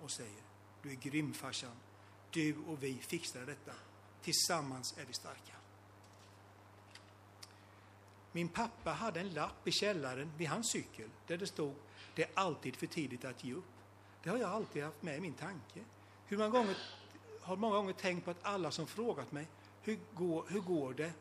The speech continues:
och hur mår du efter detta?" Och jag är tacksam såklart för alla frågor. Men det är inte så många som har frågat: "Hur mår de anhöriga? Hur går det för dem där hemma?" Men mitt råd är aldrig att, men mitt råd är,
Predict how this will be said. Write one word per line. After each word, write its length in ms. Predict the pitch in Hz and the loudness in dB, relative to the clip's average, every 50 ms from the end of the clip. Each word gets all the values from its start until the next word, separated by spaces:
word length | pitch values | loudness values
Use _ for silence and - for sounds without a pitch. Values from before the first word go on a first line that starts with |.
| - | -4
och 120 | - 165 165 | -2 0 2
hur 80 | 214 | 4
mår 300 | 220 202 175 147 127 127 | 4 4 4 2 2 0
du 140 | 123 156 170 | 0 0 0
efter 200 | 160 143 - - | 0 0 0 -2
detta?" 260 | 185 160 - - - - - - - - - - - - - - - - - | -2 -2 -2 -4 -10 -12 -12 -14 -18 -18 -18 -20 -20 -20 -20 -20 -20 -16 -6
Och 100 | - 156 | 0 2
jag 80 | 160 165 | 4 4
är 40 | 170 | 2
tacksam 500 | 170 - - 233 226 - - 175 165 151 | 2 0 0 0 0 0 0 -2 0 0
såklart 400 | - - - 208 175 143 - - | -2 0 2 2 2 2 2 2
för 100 | 175 180 | 2 2
alla 200 | 170 147 131 113 | 2 2 0 -2
frågor. 520 | - 156 170 185 156 - 107 127 180 185 - - - - - - - - - - - - - - - | -2 -2 0 0 0 -2 -4 -6 -6 -6 -8 -12 -16 -18 -20 -20 -20 -20 -20 -20 -20 -20 -14 -4 -2
Men 120 | 185 175 | 2 4
det 80 | 196 240 | 4 4
är 20 | |
inte 160 | 240 - 143 | 4 2 0
så 140 | - - 135 | 0 -2 -2
många 380 | 131 160 233 269 226 180 160 143 | 0 0 0 0 0 0 -2 -2
som 120 | - 185 | -2 -4
har 60 | 160 | -4
frågat: 420 | - - 240 240 208 165 143 123 - - - - - - - - - | -4 -2 -2 -2 -2 -2 -2 -4 -6 -10 -16 -18 -20 -20 -20 -12 -6
"Hur 80 | - 208 | -2 0
mår 220 | 220 220 190 160 | 2 2 2 2
de 140 | 139 147 147 | 2 2 2
anhöriga? 680 | 170 208 208 156 113 123 127 117 113 117 123 175 113 - - - - - - - - - - - | 4 2 2 0 -2 -2 -4 -4 -4 -6 -6 -8 -8 -8 -12 -16 -20 -20 -20 -20 -20 -20 -6 -4
Hur 100 | 220 208 | -4 -2
går 220 | 196 233 214 185 | 0 2 2 2
det 100 | 185 180 | 2 2
för 120 | - 220 208 | 0 2 2
dem 220 | 208 180 160 151 | 4 2 4 2
där 100 | 165 156 | 0 0
hemma?" 460 | 135 160 214 202 131 110 117 208 269 - - - - - - - - - - - - - - - - - - - - - - - - - - - - | 2 0 0 0 -2 -2 -2 -4 -4 -6 -10 -14 -18 -20 -20 -20 -20 -18 -18 -18 -18 -18 -18 -18 -18 -18 -18 -18 -18 -18 -18 -18 -18 -18 -18 -8 0
Men 160 | - 165 165 | 2 4 6
mitt 260 | 180 240 240 240 - 196 | 6 4 4 2 0 -4
råd 280 | 214 214 220 220 170 | -2 0 0 0 0
är 80 | 151 131 | 0 -2
aldrig 340 | 135 156 156 131 120 110 - - - | -2 -4 -6 -6 -8 -10 -12 -8 -4
att, 240 | 180 156 131 - 185 | -4 -4 -4 -4 -4
men 140 | 180 185 202 | -4 -2 0
mitt 200 | 208 208 - 196 | -2 0 0 0
råd 300 | 185 220 226 233 208 202 | 0 0 0 -2 0 0
är, 280 | 160 135 127 131 - | 0 -2 -2 -4 -8